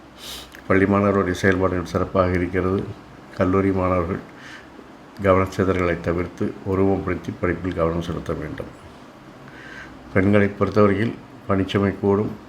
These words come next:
வேலை செய்யும் இடத்தில் நண்பர்கள், சக ஊழியர்கள் ஆதரவாக இருப்பார்கள். குடும்பத்தில் உறவினர்கள் வருகை, குடும்ப பெண்களின் உறவினர்கள் வருகை மகிழ்ச்சி தரும். அவர்களுடைய ஆதரவு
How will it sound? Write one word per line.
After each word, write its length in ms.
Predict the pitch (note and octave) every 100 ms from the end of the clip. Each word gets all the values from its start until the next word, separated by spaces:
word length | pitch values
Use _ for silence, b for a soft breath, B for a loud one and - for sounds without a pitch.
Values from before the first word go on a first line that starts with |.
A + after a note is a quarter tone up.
| - B B B
வேலை 240 | G2 F#2+ F#2+
செய்யும் 280 | G2+ F#2+ F#2+
இடத்தில் 300 | F#2 F#2+ F2+
நண்பர்கள், 420 | F#2 G2 F#2+ F#2
சக 220 | G2 F#2
ஊழியர்கள் 340 | F#2 F2+ F2+ F2+
ஆதரவாக 440 | F2+ F#2 F#2 F2 F2+
இருப்பார்கள். 540 | E2+ - F#2 F2+ F#2+ - - B B B B
குடும்பத்தில் 520 | - G2+ F#2+ F#2 F#2 E2
உறவினர்கள் 600 | G#2 G2+ G2+ G2 F#2 F2+
வருகை, 240 | F2+ F2+ F#2 - -
குடும்ப 300 | - G2+ G2
பெண்களின் 480 | G2 G2 F#2 F2+ F2+ E2 - - - - - - - - D3 - - G#2
உறவினர்கள் 580 | F#2+ G2 G2 F#2+ F#2+
வருகை 220 | F#2 F2+ F2+
மகிழ்ச்சி 360 | F#2 F#2 G2
தரும். 300 | F2+ F#2 G#2 -
அவர்களுடைய 380 | G2+ F#2 F2+ E2+
ஆதரவு 420 | F2 F#2+ F#2 F2